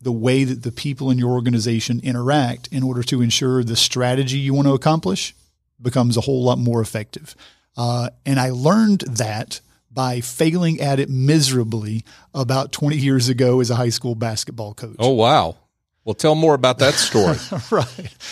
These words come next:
Speaker 1: Well, I think every hero's got a backstory where they kinda end up, uh, having a whole lot more difficulty than they like to admit. And that was really my experience.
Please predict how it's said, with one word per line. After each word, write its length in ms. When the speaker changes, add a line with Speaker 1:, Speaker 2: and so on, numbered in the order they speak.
Speaker 1:
Well, 120
I 60
think 220
every 240
hero's 360
got 120
a 60
backstory 640
where 140
they 100
kinda 240
end 240
up, 240
uh, 420
having 300
a 60
whole 180
lot 180
more 160
difficulty 720
than 160
they 100
like 260
to 180
admit. 320
And 80
that 100
was 140
really 180
my 220
experience. 640